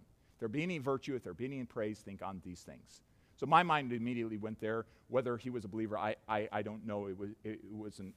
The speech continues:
something where I could talk to him. But he talked about this weedy thinking. And sometimes we go through life and we have weedy thinking. And we think about, "Well, this person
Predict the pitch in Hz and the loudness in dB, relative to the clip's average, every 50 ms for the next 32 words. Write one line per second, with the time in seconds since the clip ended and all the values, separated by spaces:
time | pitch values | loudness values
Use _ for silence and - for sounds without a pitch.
0 | - - - - 120 110 104 104 101 95 95 - 95 - 123 107 104 - - 98 | -18 -12 -8 -6 -6 -4 -4 -4 -2 -2 -2 -4 -4 -2 0 0 0 -2 -4 -10
1 | 101 110 104 101 95 - - - - - - - 135 117 - - - 135 123 - | -8 -6 -8 -8 -8 -10 -16 -20 -20 -14 -6 -2 -2 -2 -2 -2 -6 -6 -4 0
2 | 156 139 131 - 123 104 95 98 90 95 90 104 120 123 117 113 - - 101 95 | 0 0 0 0 -4 -6 -6 -6 -10 -8 -4 -4 -2 -2 -2 -4 -4 -6 -10 -12
3 | - - - - - - _ - - - - - 220 - 196 196 190 214 196 175 | -12 -16 -20 -20 -20 -20 _ -20 -20 -16 -12 -10 -6 -2 -2 0 0 0 0 0
4 | 156 170 156 175 165 - 156 143 135 120 113 110 - 113 117 113 104 110 107 98 | 0 0 2 2 2 2 2 2 4 4 4 4 0 -4 -4 -4 -2 -2 -2 -2
5 | 87 - 85 85 104 120 120 110 120 - - 107 95 - 92 104 110 - - _ | -2 -4 -10 -6 -4 -4 -2 -2 -4 -6 -6 -8 -10 -10 -12 -16 -16 -18 -20 _
6 | _ _ _ _ _ _ _ _ _ _ _ _ _ _ _ _ - - - _ | _ _ _ _ _ _ _ _ _ _ _ _ _ _ _ _ -20 -20 -18 _
7 | - 120 147 165 170 165 - - 208 185 147 143 139 131 120 117 - - - - | -6 2 6 6 6 6 6 4 4 4 4 6 8 8 8 6 4 -2 -12 -6
8 | 120 120 117 113 110 110 - - - _ - 117 165 156 - - - - 151 147 | -2 0 0 0 -2 -4 -10 -14 -20 _ -4 -2 -2 -2 -2 -4 -2 2 2 2
9 | 135 - - 135 123 110 | 2 2 -4 -6 -8 -8